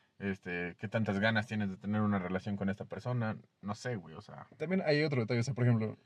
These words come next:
Speaker 2: solo fue como cochear con esa persona, ¿no, güey? Pero la cosa es que ni, ni salí con ella, güey.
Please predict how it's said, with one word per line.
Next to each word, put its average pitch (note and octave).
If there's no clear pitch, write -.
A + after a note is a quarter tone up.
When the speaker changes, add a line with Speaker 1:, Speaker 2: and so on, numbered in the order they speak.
Speaker 2:
solo F3
fue E3+
como B2
cochear B2+
con B2+
esa B2
persona, A2+
¿no, A#2
güey? F#3
Pero C3
la C#3
cosa F3
es F3+
que B2
ni, C3
ni C#3+
salí D3
con A3
ella, G#3
güey. A3+